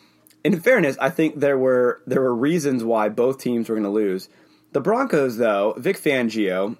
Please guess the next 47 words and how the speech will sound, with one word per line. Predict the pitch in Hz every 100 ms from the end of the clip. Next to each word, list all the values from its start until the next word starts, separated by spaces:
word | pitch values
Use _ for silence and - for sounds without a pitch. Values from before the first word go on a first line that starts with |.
| -
uh, | 107 98
former | - 143 135 139 127
Niners | 123 123 120 117
great | 127 110 117
defensive | 113 110 101 101
coordinator | 127 113 98 95
Vic | 95
Fangio, | - 92 87 90
one | 110
of | 175
the |
best | 135 127
defensive | 131 117 104 101
coordinators | - 120 110 104
in | 101
the |
league, | 92 95 90 _ _ _ _ _ _ _ _ - - - - _
still | - - 214 254 233 - _ _ -
maybe | 147 175 190
has | 185 165
some | - 143 131 127 - -
room | 127 143 170
to | 165
improve | 139 - 135 156 165 -
as | 127 131
a | 135
head | 135
coach | 135 139 165
because | - 143 120
late | 139 185
in | 196
the |
game, | 156 151 117 110 107 - - - _
the | 110
Titans | - 147 196 185
are |
driving. | 147 139 147 123 104 92 113 _ _ _ _ _
They | 127
have | 175
a | 175
chance | - 147 131
to | 135
go | 131 131 123
and | 117 110
take | 135 151
the | - 175
lead | 175 139 98 101